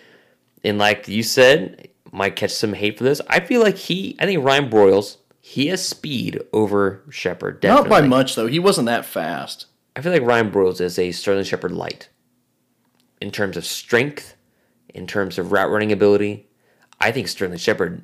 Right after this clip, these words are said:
Speaker 1: has the best hands out of this group. Um, and honestly, it sucks to say this, but Ryan Broyles didn't really have an N F L career. And his
Speaker 2: Well, he got hurt.
Speaker 1: And he, and of course, the N C double A,
Speaker 2: He would have had an N F L
Speaker 1: his
Speaker 2: career.
Speaker 1: N C double A career was cut short by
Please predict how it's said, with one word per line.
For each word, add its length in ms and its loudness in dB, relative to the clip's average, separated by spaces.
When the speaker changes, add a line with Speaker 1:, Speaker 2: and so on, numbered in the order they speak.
Speaker 1:
has 460 -6
the 80 -4
best 260 -6
hands 300 -4
out 60 -6
of 60 -10
this 140 -12
group. 320 -10
Um, 680 2
and 160 -2
honestly, 580 2
it 60 -6
sucks 220 -2
to 40 -10
say 140 2
this, 200 -2
but 140 -4
Ryan 220 -6
Broyles 440 0
didn't 220 -4
really 200 -4
have 140 -2
an 60 -8
N 60 -10
F 80 -20
L 100 -16
career. 340 -12
And 160 -4
his 100 2
Speaker 2:
Well, 100 6
he 100 6
got 180 6
hurt. 420 -4
Speaker 1:
And 160 -4
he, 220 -2
and 120 0
of 160 2
course, 180 2
the 100 0
N 80 0
C 120 0
double 140 4
A, 40 8
Speaker 2:
He 20 8
would 100 6
have 100 4
had 200 2
an 160 -2
N 80 -6
F 140 -6
L 60 4
Speaker 1:
his 120 -4
Speaker 2:
career. 140 -4
Speaker 1:
N 40 -2
C 160 2
double 200 4
A 80 4
career 400 0
was 220 -2
cut 220 -4
short 480 -2
by 400 -6